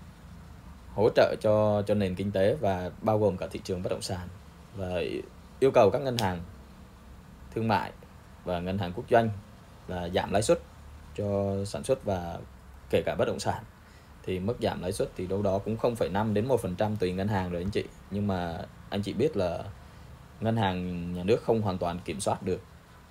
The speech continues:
vấn đề về tỷ giá, nên vấn đề lãi suất chỉ là ngắn hạn. Và đôi khi là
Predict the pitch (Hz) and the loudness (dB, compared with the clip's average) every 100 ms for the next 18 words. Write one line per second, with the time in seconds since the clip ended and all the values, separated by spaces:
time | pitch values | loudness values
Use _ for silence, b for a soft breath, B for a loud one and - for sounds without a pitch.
0 | - 95 98 113 92 87 87 85 85 71 | -8 -2 2 4 2 0 -2 -4 -6 -6
1 | 82 104 147 - - 110 104 101 104 101 | -4 -6 -8 -14 -6 -2 0 0 0 0
2 | 85 90 143 - - - - - 104 82 | 0 -2 -2 -2 -10 -20 -20 -6 -2 0
3 | 92 92 92 - - 110 131 98 - - | 0 0 -2 -8 -2 2 4 2 -4 -20
4 | - - - - - - - - - - | -20 -20 -20 -20 -20 -20 -20 -20 -20 -20
5 | - - B B - 92 90 104 117 127 | -20 -20 B B -2 0 2 4 4 4
6 | 117 107 92 90 87 | 4 4 2 0 -4